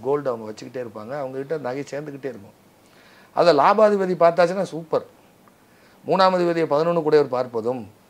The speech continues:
சூரியன் வலுப்பெறுவதும், குரு வலுப்பெறுவதும் அவங்க ஜாதகத்தில் இருக்க, பணம், அதாவது இந்த ஆபரண சேர்க்கை சேர்ந்துக்கிட்டே இருக்கும், பயங்கரமா சேரும். அவங்க வீ-, பார்த்தீங்கன்னா, அவங்க வீட்ல குறைஞ்சது ஒரு, நான் ஒரு, ஒரு,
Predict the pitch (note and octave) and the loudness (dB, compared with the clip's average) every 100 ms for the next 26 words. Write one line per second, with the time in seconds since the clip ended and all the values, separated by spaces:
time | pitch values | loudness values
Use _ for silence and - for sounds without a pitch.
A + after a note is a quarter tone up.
0 | _ _ _ - E3+ F#3 E3+ C#3 D#3 D#3 | _ _ _ -8 -4 -2 -2 2 2 2
1 | C#3 A#2 A2 C3+ G#2 G2+ _ D3 F#3 E3 | 0 0 -4 -6 -8 -16 _ -2 2 2
2 | D3+ D3+ C#3 A2 G#2+ C3 A2+ G2+ _ _ | 2 0 -2 -2 -4 -4 -6 -14 _ _
3 | _ - C#3 C3+ B2+ D#3 D#3 D3 B2+ A2 | _ -6 -4 0 0 2 0 -2 -6 -4
4 | A2+ A2 B2 C3 F#2 - _ _ _ _ | -6 2 4 4 0 -8 _ _ _ _
5 | _ _ _ _ A#2+ D#3+ G3 C3+ D3 C#3+ | _ _ _ _ 2 2 2 4 4 2
6 | B2+ A#2+ A2 - F3 F#3+ F#3 E3 - D3 | 2 0 2 2 2 2 2 2 4 2
7 | D3 D3+ D#3+ F3+ F3+ E3 D3+ A2 G#2 _ | 0 -2 0 0 -4 -4 -4 -6 -18 _
8 | _ _ _ _ _ _ _ _ _ _ | _ _ _ _ _ _ _ _ _ _
9 | G#2 A2 D#3+ F3+ E3+ F3 F3 C#3 A2+ - | -6 -4 -2 2 2 2 2 0 0 -6
10 | _ _ _ _ _ _ _ _ _ _ | _ _ _ _ _ _ _ _ _ _
11 | _ _ _ _ A#2 C3 B2 C#3 B2+ A#2+ | _ _ _ _ -6 -4 -4 -6 -2 -2
12 | D3+ E3 F3 D3+ D#3+ E3 C#3+ D#3 D#3+ D#3 | -2 -2 0 0 -2 0 0 0 -2 -2
13 | C#3+ C3+ C#3 C3 C3 B2 C3 B2 | -2 -2 -4 -4 -4 -4 -6 -6